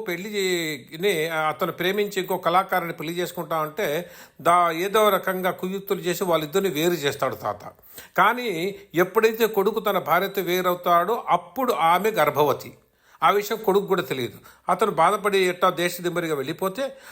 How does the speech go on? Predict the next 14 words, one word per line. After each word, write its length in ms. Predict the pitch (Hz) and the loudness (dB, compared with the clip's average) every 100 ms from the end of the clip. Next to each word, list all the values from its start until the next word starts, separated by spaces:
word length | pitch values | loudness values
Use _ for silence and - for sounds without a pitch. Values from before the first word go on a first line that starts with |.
| - 165 | -2 2
ఆ, 260 | 202 202 - - _ _ _ _ - _ - | 4 2 -2 -14 _ _ _ _ -20 _ -2
ఆమె 640 | 147 208 240 202 170 202 185 - - - | 2 2 2 -2 -4 -6 -8 -18 -20 -8
కొన్ని 200 | - 190 | -2 0
రోజుల 220 | 190 247 254 | 4 4 2
తర్వాత 280 | 208 202 | 0 2
ఆమె 260 | 190 170 170 | 2 2 0
కొడుకును 380 | - 170 185 202 | -2 -2 -2 -4
ప్రసవిస్తుంది. 600 | 180 165 190 185 196 202 | -6 -6 -6 -6 -6 -4
అతనే 480 | 180 151 180 220 - - - - | -4 -4 -4 -4 -6 -12 -20 -12
డాక్టరు, 480 | 117 127 - 196 214 | 0 0 2 -2 -2
అతను 280 | 165 202 | -2 -2
ఎన్టీఆర్. 360 | 202 139 143 123 | -2 -4 -4 -4
అంటే 340 | 123 123 208 | -6 -8 -6
తాత, 640 | 240 - 127 135 185 208 | -6 0 0 0 0 0